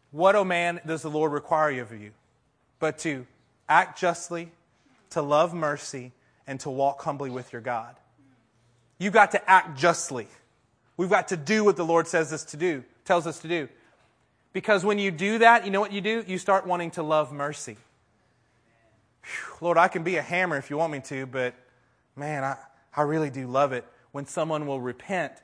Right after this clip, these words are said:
so that you can show them your mercy on them. I love that. I love that so that I can walk humbly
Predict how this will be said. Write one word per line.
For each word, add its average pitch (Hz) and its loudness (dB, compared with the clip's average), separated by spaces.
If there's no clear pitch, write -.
so 156 -8
that 143 -8
you 139 -12
can 139 -10
show 139 -6
them 127 -8
your 135 -6
mercy 147 -4
on 117 -10
them. 113 -14
I 147 -4
love 180 0
that. 107 -4
I 185 0
love 196 4
that 131 -2
so 196 -4
that 165 2
I 160 6
can 151 -6
walk 160 0
humbly 151 -6